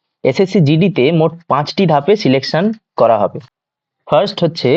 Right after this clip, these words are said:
কম্পিউটার বেসড টেস্ট। এখানে মোট প্রশ্ন থাকবে আশি, মোট নাম্বার হচ্ছে ওয়ান সিক্সটি, নেগেটিভ মার্কিং থাকবে জিরো পয়েন্ট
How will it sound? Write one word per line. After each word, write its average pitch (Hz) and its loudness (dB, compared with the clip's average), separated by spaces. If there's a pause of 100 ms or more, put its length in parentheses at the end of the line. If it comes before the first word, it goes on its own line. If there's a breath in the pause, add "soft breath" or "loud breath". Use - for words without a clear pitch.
(120)
কম্পিউটার 156 0
বেসড 117 -2
টেস্ট। 101 -2 (440)
এখানে 170 0 (160)
মোট 175 2 (720)
প্রশ্ন 160 0 (100)
থাকবে 151 0 (2000)
আশি, 123 0 (1600)
মোট 147 2 (100)
নাম্বার 139 2
হচ্ছে 143 -2
ওয়ান 120 2
সিক্সটি, 143 -4 (1300)
নেগেটিভ 147 2
মার্কিং 160 0
থাকবে 143 2 (480)
জিরো 131 2
পয়েন্ট 147 -2